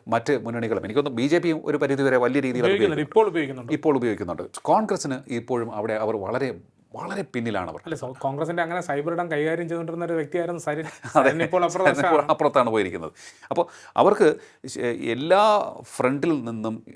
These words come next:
Speaker 1: മറുപക്ഷത്ത് നിൽക്കുന്ന പാർട്ടികളെ ആക്രമിക്കാൻ സാധിക്കുന്നില്ല കോൺഗ്രസിന്. അത് അവരുടെ ഏറ്റവും വലിയൊരു വീഴ്ചയാണ്. രണ്ട്, ബി ജെ പിക്ക് ഇനി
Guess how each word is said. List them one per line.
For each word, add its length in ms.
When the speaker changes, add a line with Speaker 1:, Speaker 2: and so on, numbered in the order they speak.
Speaker 1:
മറുപക്ഷത്ത് 800
നിൽക്കുന്ന 340
പാർട്ടികളെ 400
ആക്രമിക്കാൻ 420
സാധിക്കുന്നില്ല 460
കോൺഗ്രസിന്. 500
അത് 80
അവരുടെ 240
ഏറ്റവും 200
വലിയൊരു 460
വീഴ്ചയാണ്. 560
രണ്ട്, 260
ബി 160
ജെ 120
പിക്ക് 220
ഇനി 180